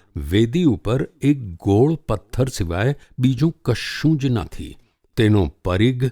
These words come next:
અનાદિ અને અનંત ઈશ્વરના અમર્યાદપણાના પ્રતીક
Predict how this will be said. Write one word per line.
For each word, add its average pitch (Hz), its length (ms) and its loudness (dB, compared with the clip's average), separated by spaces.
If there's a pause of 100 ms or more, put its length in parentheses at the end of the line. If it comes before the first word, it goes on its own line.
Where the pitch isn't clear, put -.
(260)
અનાદિ 113 680 2 (240)
અને 123 320 2
અનંત 131 420 2 (120)
ઈશ્વરના 113 560 0 (180)
અમર્યાદપણાના 101 1200 0
પ્રતીક - 520 -6